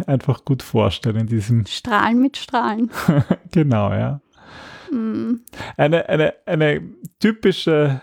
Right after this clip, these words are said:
Speaker 1: ähm, eine typische Sache, die irgendwie ganz gut dazu passt, ist noch aus Paris.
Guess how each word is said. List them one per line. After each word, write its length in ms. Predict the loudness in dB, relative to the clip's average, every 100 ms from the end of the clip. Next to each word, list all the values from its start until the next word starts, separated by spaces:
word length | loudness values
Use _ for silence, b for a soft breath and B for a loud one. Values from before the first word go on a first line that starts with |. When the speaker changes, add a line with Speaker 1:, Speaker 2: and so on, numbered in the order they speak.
| -8
Speaker 1:
ähm, 560 | -4 -2 -2 -4 -4 -8 _ _ _ _ _ _ _ _ _ _ _ _ _ _ _ _ _ _
eine 180 | 0 0
typische 380 | 0 0 0 0
Sache, 380 | 0 0 0
die 80 | 0
irgendwie 180 | 0 0
ganz 320 | 0 -2 -2
gut 200 | -6 -2
dazu 260 | -2 0 -2
passt, 440 | 0 0 0 -6
ist 460 | -10 -2 -2 -4 -4
noch 260 | -2 -2 -6
aus 280 | -4 -4
Paris. 680 | -4 -2 2 2 2 -2